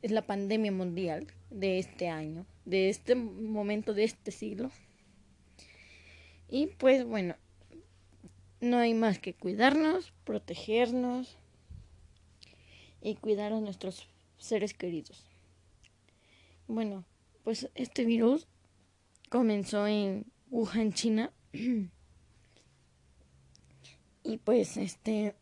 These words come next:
<clears throat> y pues, comenzó ahí y se esparció en todo ese continente primero.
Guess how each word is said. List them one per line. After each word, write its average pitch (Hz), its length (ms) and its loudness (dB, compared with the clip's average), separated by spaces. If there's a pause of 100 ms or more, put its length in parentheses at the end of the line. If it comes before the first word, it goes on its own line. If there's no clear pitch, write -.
<clears throat> - 1900 -6
y 302 140 6
pues, 233 340 -4 (1300)
comenzó 233 480 0
ahí 254 500 2 (260)
y 233 160 -4
se - 220 0
esparció 226 1200 2 (160)
en 214 180 -6 (180)
todo 233 220 0
ese 233 520 -4 (760)
continente 214 680 -2
primero. 202 540 -2